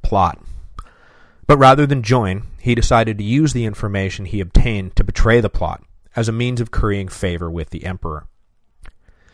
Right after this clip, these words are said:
Though the young officer lacked details, he put the imperial court on notice that a sizable chunk of the aristocracy was actively plotting the regime's downfall.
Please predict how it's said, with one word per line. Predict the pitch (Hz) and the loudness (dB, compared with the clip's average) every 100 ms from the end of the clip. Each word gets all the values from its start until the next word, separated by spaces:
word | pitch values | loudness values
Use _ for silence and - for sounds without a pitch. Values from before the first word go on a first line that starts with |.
| - - | -16 2
Though | 151 | 4
the | 156 | 6
young | 156 165 | 4 4
officer | 147 147 - 131 | 2 0 -2 -2
lacked | 107 - - | -2 -4 -8
details, | 104 104 98 87 82 - _ _ | -6 0 0 0 -6 -12 _ _
he | - 131 | -4 0
put | - 160 - | 4 4 2
the | 170 | -2
imperial | 139 135 127 107 | 0 2 0 -2
court | - 107 | -2 -2
on | 90 92 | -2 -4
notice | 98 95 90 - | -2 -2 -2 -8
that | - 95 | -6 -8
a | |
sizable | - 104 110 120 120 107 | -4 -2 0 -2 -4 -6
chunk | 110 98 - | -6 -6 -6
of | |
the | 98 | -6
aristocracy | 85 82 - 95 95 - - 78 - _ - | -4 -6 -4 -2 -2 -4 -12 -12 -16 _ -6
was | 110 - | -6 -4
actively | 101 104 123 113 110 | -4 -4 -4 -6 -4
plotting | - 87 90 90 - - | -2 -2 -4 -6 -14 -8
the | 107 | -6
regime's | 90 80 80 - | -6 -10 -12 -8
downfall. | 85 92 92 80 80 | -6 -4 -8 -10 -12